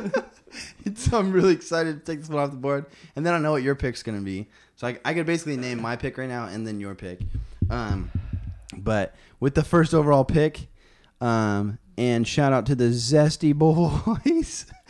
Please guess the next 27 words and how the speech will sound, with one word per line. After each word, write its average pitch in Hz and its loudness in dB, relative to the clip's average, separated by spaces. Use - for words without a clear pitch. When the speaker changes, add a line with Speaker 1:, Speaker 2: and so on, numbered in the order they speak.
Speaker 2:
<laughs> - -20
um, 113 -2
who, 131 2
if 120 -2
you're 127 0
listening 123 -2
<laughs> - 0
and 143 2
you 117 -2
don't 113 -4
know 113 -4
who 117 -2
that 104 -2
is, 104 -4
our 101 -2
youth 104 -2
group 101 -4
has 92 -4
a 87 -10
little 90 -6
Speaker 1:
<laughs> 92 -12
Speaker 2:
gaming, 92 -4
uh, - -20
Speaker 1:
Clan. 139 0
Speaker 2:
clan - 2
called 98 -6
Zesty. - -6